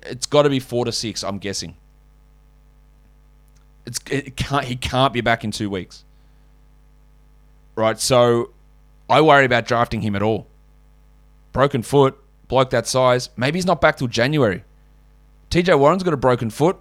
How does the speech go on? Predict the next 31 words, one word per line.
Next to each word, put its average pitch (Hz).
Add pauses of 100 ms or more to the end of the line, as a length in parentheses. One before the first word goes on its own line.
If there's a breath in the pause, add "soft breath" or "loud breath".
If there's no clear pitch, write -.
We 143
don't 156
know 123
when 117
he's 147
back. 135 (280 soft breath)
Mitchell 160
Robinson's 160
got 139
a -
broken 120
foot. 151
He's 151
coming 156
back 127
now. 151
It 156
took 165
nine 139
months. - (1600)
Zion 143
apparently 131
hurt 127
it 117
sometime 131
in 123
the 113
summer. 139 (680)
June, 165
July, 131
August. 180